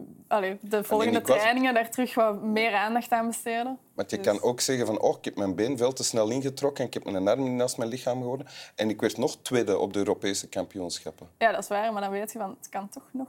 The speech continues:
Speaker 2: Ah
Speaker 1: beter
Speaker 2: ja, dan kan het
Speaker 1: misschien."
Speaker 2: nog veel beter, ja.
Speaker 1: <laughs> Dus, ja.
Speaker 2: Maar ja, als het nog, nog beter moet, dan zou je al voorbij Nafitia moeten.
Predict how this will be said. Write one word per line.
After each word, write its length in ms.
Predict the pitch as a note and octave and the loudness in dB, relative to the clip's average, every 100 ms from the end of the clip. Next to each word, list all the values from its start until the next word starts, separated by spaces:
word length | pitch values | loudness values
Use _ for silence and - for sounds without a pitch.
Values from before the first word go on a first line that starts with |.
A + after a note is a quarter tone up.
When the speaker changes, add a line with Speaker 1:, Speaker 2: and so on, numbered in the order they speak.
| - | -2
Speaker 2:
Ah 120 | - | 2
Speaker 1:
beter 140 | F#2+ | 4
Speaker 2:
ja, 80 | E3 | 4
dan 140 | - - | 2 4
kan 140 | D3 | 4
het 100 | C3+ | 4
Speaker 1:
misschien." 320 | C3 - - | 4 2 4
Speaker 2:
nog 120 | - | 4
veel 100 | E4+ D3+ | 4 2
beter, 280 | G3+ A#2+ | 0 0
ja. 180 | G2+ C3 | 0 0
Speaker 1:
<laughs> 20 | |
Dus, 240 | C3 - - A3+ | -2 -4 -4 -2
ja. 180 | G#3+ - | -2 -2
Speaker 2:
Maar 120 | G#3 | 2
ja, 100 | - | 2
als 120 | - | 2
het 100 | - | 0
nog, 140 | A#2 - | -4 -4
nog 340 | G#2+ C3+ E3+ | 0 2 2
beter 300 | A2 D3 F3+ | 2 0 2
moet, 160 | F3 F3+ | 0 0
dan 140 | C3+ | 0
zou 140 | G#2+ G#2 | 2 4
je 60 | |
al 140 | G#2 G2 | 4 2
voorbij 320 | G#2+ F#2 G2+ | 0 2 2
Nafitia 520 | G2+ G#2 G2 - G2 | 2 0 -4 -4 -2
moeten. 360 | C#3+ G2 - | -2 -4 -6